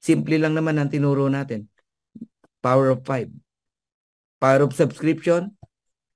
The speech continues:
Naintindihan mo na ba talaga na ang subscription ay kailangang huwag pabayaan at napaka-powerful?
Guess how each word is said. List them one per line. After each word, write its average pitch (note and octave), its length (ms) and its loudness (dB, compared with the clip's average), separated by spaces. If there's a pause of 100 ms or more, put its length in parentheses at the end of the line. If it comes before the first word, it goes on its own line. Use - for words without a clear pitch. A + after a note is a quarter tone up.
(420)
Naintindihan C#3 560 2
mo D3 80 4
na D3 100 4
ba C3+ 140 2
talaga C3+ 400 -2
na B2 240 -6
ang B2+ 160 -4
subscription C#3 640 -2
ay B2 80 -4
kailangang A#2+ 400 -2
huwag A2+ 160 -6
pabayaan A#2 640 -2 (400)
at B2 160 -8
napaka-powerful? B2 1040 -2